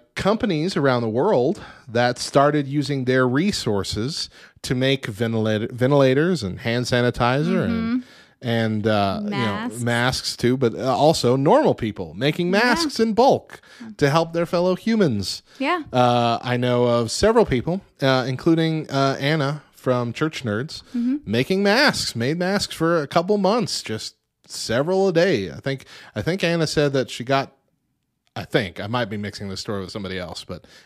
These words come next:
Speaker 1: either Anna or someone else I know said that they could get up to sixty done in a day, which,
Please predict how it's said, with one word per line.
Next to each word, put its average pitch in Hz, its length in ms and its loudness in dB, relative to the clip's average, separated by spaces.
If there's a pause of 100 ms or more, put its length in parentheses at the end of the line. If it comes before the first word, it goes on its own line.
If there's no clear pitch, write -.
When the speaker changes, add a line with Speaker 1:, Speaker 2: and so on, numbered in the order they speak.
(100)
Speaker 1:
either 240 280 4
Anna 117 380 0
or 156 140 -4
someone 135 300 -2
else 147 220 0
I 95 100 -4
know 82 300 -10 (400)
said 120 260 2
that 117 100 -2
they 139 140 0
could 113 420 -8 (300)
get 123 240 -4 (100)
up 117 140 -6
to - 100 -6
sixty - 540 -6
done 95 500 -8 (440)
in 104 120 -10
a 92 80 -10
day, 82 460 -12 (1040)
which, - 580 -6